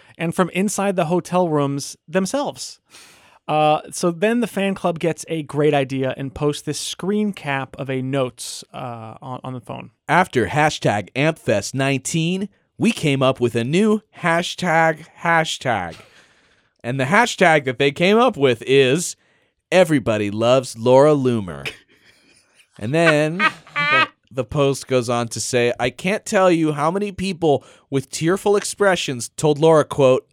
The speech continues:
Speaker 2: 'I love you, Laura.'" And then in parentheses, "barely holding back, bawling their eyes out." "Laura Loomer is a truly historical leader. It's true. Hashtag Loomered, hashtag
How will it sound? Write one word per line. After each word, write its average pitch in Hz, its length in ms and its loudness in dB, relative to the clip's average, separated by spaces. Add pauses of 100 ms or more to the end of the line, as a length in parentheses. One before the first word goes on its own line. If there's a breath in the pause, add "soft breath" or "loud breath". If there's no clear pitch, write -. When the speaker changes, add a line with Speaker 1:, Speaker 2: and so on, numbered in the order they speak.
Speaker 2:
'I 151 100 0
love 151 300 2
you, 135 120 -2
Laura.'" 120 480 2 (140)
And 127 140 -4
then 135 200 -2
in 127 200 -4
parentheses, 117 680 -4 (180)
"barely 110 340 -2
holding 107 400 -2
back, 107 380 -4
bawling 104 360 -2
their 90 240 -10
eyes 101 360 -6
out." 104 340 -4 (160)
"Laura 170 280 6
Loomer 160 400 2
is 117 160 0
a 117 100 0
truly 208 520 -2
historical 170 800 4
leader. 151 680 -4
It's 180 280 0
true. 135 560 -2 (340 soft breath)
Hashtag 143 520 -2
Loomered, 110 560 -4 (300)
hashtag 113 540 -4